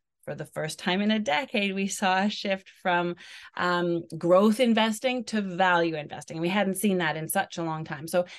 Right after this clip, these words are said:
it did feel like that transition was happening. And of course, the interest rate parallels were similar. We had very low rates then. Like,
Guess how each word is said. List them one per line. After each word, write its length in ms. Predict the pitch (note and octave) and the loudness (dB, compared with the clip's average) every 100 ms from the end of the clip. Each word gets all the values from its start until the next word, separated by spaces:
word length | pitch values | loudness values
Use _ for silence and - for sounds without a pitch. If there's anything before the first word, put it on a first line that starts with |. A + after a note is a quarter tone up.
| - | -4
it 140 | G3+ | -2
did 200 | D4+ D#4+ | 0 -2
feel 360 | - - C#4 B3+ | -2 0 4 6
like 220 | A3 G3+ | 4 2
that 160 | G3+ - | -2 -2
transition 520 | F#3+ F3+ F3 F3 E3+ | -6 -4 -4 -2 -2
was 140 | E3+ | -2
happening. 520 | - E3+ F3 E3+ E3 E3 - - | -2 -6 -4 -6 -4 -8 -14 -8
And 100 | F3 | -6
of 100 | F3+ | -4
course, 180 | F3+ D#3+ | -2 -2
the 140 | - | -4
interest 280 | A3 G#3+ G#3 | -2 -2 -2
rate 180 | A3 G3+ | -2 -4
parallels 480 | G#3+ G3+ G3+ G3+ F#3+ | -2 0 2 2 0
were 120 | G3+ | -4
similar. 460 | - G#3 G3 G3 F#3 | -4 -2 0 2 2
We 100 | E3+ | -2
had 160 | D#3 | -4
very 200 | D#3 D3+ | -4 -4
low 160 | D3+ D3 | -2 -2
rates 260 | D3 D3+ | -4 -4
then. 260 | - G#3 G3+ | 0 0 2
Like, 200 | D#3+ | -2